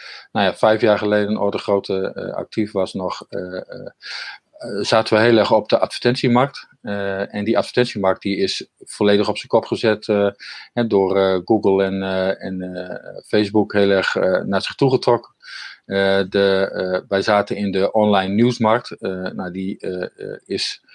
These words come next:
eh, ja, in de laatste vijf jaar, eh, eh, een dag en nacht verschil met vijf jaar geleden. En dan moet je een bepaalde mate van aanpassingsvermogen hebben. En ik wil niet zeggen dat we,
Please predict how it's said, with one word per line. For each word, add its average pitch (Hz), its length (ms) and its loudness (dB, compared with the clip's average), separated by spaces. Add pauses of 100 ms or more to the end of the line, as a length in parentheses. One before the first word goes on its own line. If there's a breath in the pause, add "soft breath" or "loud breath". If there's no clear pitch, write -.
(380 loud breath)
eh, 98 340 -10 (180)
ja, 90 300 0
in 95 80 -4
de 95 60 2
laatste 92 280 2
vijf 95 260 2
jaar, 95 320 2
eh, 95 560 0
eh, - 380 -10
een 98 100 -8
dag 104 160 0
en 107 60 -6
nacht 101 140 -2
verschil 107 320 -2
met 101 160 0
vijf 101 200 2
jaar 98 140 -2
geleden. 107 320 0 (520 loud breath)
En 107 160 -2
dan 113 140 4
moet 123 180 2
je 101 280 4
een 98 180 -6
bepaalde 101 420 2
mate 98 340 -2
van 98 380 -2
aanpassingsvermogen 101 920 0
hebben. 92 240 -10 (340 loud breath)
En 101 100 -6
ik 104 80 0
wil 120 80 4
niet 117 160 2
zeggen 123 260 2
dat 113 180 2
we, 110 320 4